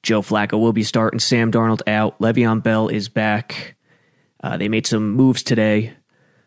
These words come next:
And can they make it a competitive game? That is the question. The other issue is the quarterback situation.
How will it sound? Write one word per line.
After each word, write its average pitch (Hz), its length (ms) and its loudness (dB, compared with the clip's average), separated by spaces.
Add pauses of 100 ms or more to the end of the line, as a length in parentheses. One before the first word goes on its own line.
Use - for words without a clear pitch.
(420)
And 104 640 -4 (960)
can 147 300 0
they 131 100 2
make 131 240 2
it 123 60 2
a 127 40 0
competitive 120 480 0
game? - 380 -4 (800)
That 120 180 0
is 120 120 -2
the 120 60 -2
question. 127 600 0 (1300)
The 120 260 -2
other 123 560 2
issue 120 480 2
is 113 360 2
the 123 100 -2
quarterback 113 380 0
situation. 110 600 -4